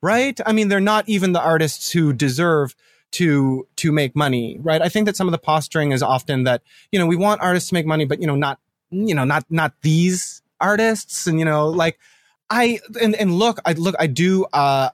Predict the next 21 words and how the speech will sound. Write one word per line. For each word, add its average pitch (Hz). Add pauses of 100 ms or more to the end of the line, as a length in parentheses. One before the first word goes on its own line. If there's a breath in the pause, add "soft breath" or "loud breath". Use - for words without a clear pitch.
I 170
get 165
that. 113
I 139
think 170
it's 160
natural 147
to 139
see 156
if 139
you've 180
been 160
working 147
in 143
the 135
art 135
world 131
for 127
a 135
long 131
time 123